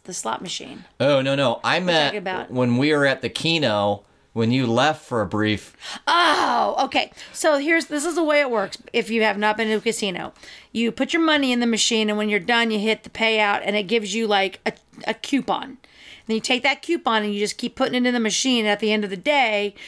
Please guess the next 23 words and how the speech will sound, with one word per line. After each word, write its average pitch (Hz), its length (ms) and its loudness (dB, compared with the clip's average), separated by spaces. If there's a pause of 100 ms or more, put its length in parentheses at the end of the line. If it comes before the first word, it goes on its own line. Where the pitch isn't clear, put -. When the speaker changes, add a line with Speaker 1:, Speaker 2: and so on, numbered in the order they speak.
(160)
Speaker 1:
you 233 120 0
can 240 160 -4
just 214 220 -2
cash 214 300 -2
that - 340 -2
coupon 208 560 0
in. 226 220 2
If 208 100 -4
you've 240 100 -4
got 247 140 2
more 220 140 -2
money, 269 260 2
you 247 80 -4
go 240 120 0
to 233 60 4
a 220 40 0
cash 226 320 -4
machine, 214 360 -4 (280)
cashes 285 400 -4
out, 208 260 2
and 196 120 -6
you 190 120 -4
leave. - 340 -6